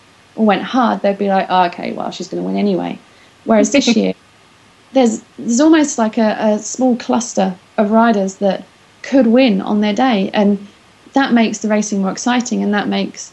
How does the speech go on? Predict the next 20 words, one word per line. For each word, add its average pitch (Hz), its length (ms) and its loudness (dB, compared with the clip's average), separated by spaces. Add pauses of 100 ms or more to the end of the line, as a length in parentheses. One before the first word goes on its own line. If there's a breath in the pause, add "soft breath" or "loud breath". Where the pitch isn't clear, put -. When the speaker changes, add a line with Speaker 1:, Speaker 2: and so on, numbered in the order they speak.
(760)
Speaker 1:
riders 226 380 2
like 202 140 -2
Nikki 208 260 -4
get 196 240 -2
more 202 200 4
results, 202 440 0
riders 196 300 -2
like 185 160 -2
me 208 220 4
get 202 180 0
more 196 180 4
results, 202 480 2
because 202 520 -4
a, - 260 -4
a 214 100 4
result 196 340 4
is 190 140 -4
first 190 260 -2
place, 175 340 -4
basically. - 520 -8